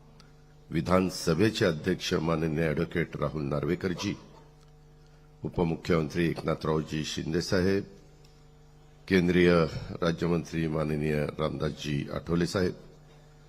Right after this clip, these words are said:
चंद्रकांतदादा पाटील, डॉक्टर नीलमताई गोरे,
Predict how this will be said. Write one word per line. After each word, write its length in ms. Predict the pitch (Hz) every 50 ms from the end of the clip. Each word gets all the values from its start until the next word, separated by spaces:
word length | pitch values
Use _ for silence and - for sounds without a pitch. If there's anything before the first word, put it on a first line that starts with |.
| - - - - - - - - - - - - - - - -
चंद्रकांतदादा 680 | - 85 80 80 71 80 85 80 73 - 76 73 76
पाटील, 600 | 73 - - 78 - - 101 101 101 101 101 - - - - - - - - - - - - -
डॉक्टर 280 | 85 80 - - 85
नीलमताई 460 | 73 71 76 69 76 71 69 76 76 71
गोरे, 400 | 69 80 76 78 76 95 107